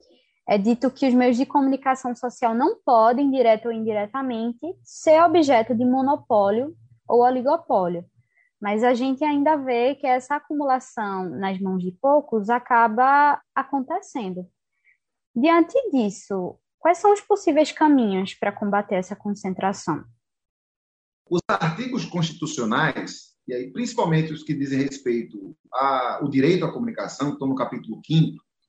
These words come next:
Speaker 2: né, os artigos duzentos e vinte até o duzentos e vinte e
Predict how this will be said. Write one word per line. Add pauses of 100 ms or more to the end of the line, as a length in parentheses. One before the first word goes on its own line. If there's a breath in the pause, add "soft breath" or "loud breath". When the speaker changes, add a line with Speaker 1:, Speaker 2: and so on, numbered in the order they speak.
(400)
Speaker 2:
né,
os
artigos
duzentos
e
vinte (340)
até
o
duzentos
e
vinte
e